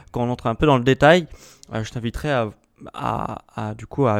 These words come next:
à écouter mes épisodes sur, par exemple, le gluten, le lait, euh, le microbiote intestinal, toutes ces choses-là,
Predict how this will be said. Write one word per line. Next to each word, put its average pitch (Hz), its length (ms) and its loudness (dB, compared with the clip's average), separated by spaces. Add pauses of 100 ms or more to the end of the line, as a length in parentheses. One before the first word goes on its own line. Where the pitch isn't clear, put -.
(480)
à 113 80 -8
écouter 139 540 2
mes 113 180 -2
épisodes 123 420 -2
sur, 131 280 -2
par - 160 -8
exemple, 113 240 -6
le 117 40 -2
gluten, 123 600 0
le 113 140 -2
lait, 131 340 4 (460)
euh, 104 640 0
le 107 180 -4
microbiote 127 480 2
intestinal, 131 720 -2
toutes 123 100 -12
ces 127 120 -8
choses-là, 123 420 -2